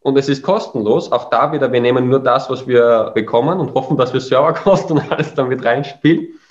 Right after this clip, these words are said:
Und dann irgendwann werden sich viele fragen, „Moment einmal, es ist kostenlos, es ist frei zur Verfügung, es funktioniert blendend.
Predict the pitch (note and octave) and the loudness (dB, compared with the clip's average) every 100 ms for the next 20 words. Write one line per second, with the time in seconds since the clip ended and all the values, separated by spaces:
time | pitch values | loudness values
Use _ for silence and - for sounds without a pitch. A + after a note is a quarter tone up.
0 | - _ _ _ - A#2+ B2 B2+ C3 D3+ | -20 _ _ _ -10 -4 -4 -2 0 2
1 | C3 C3+ C3 C3 C3+ - C3+ C#3+ C#3+ A#2 | 2 0 0 0 -2 -6 -2 -2 0 -2
2 | B2 A#2 B2 F3+ D3+ A2 G2 A2 A2+ - | 0 0 0 -2 -2 0 -2 -4 -6 -2
3 | B2+ - D#3+ E3+ G3+ C3 A#2 - A2+ G#2+ | -2 0 2 2 0 -6 -12 -10 -4 -2
4 | C3+ - C#3 A#2+ B2+ C3 F#3 F3 - C3+ | -2 -2 -2 -2 0 2 2 0 -2 -4
5 | B2+ - B2 B2 - A2 G#2+ B2+ A3 | -4 -2 0 -2 -2 -2 0 0 -2